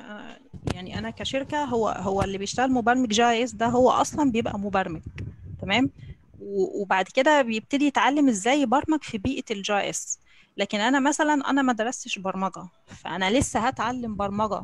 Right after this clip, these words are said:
من أول وجديد عشان أوصل لإزاي أبرمج في الجي اس. طب ما أنا أف-، يعني أنا كشركة، طب ما أنا آخد المبرمج جاهز، المؤهله أصلًا برمجة. يعني هو، آه،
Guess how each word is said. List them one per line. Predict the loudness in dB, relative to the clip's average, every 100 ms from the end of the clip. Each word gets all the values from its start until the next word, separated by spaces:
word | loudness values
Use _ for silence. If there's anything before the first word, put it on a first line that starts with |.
| -8
من | -8
أول | -4 -2 -4
وجديد | -6 -4 0
عشان | 0 0 -4
أوصل | -4 -6 -6 -6
لإزاي | -6 -4 -4
أبرمج | 0 0 0 -2 -4 -6
في | -12 -10
الجي | -8 -4 -2 -4
اس. | -6
طب | -8 -8
ما | -8 -8
أنا | -8 -6 -6
أف-، | -6 -6
يعني | -6 -6 -4
أنا | -4
كشركة، | -2 0 0 0
طب | 0 -2
ما | 0
أنا | 0
آخد | 0 0
المبرمج | 0 0 -2 -2 -4
جاهز، | -2 -2 -6
المؤهله | -6 -4 -2 -2
أصلًا | -2 -2 0
برمجة. | 0 0 -4 -10 -20 -8
يعني | -4 2
هو، | 4 4
آه، | 2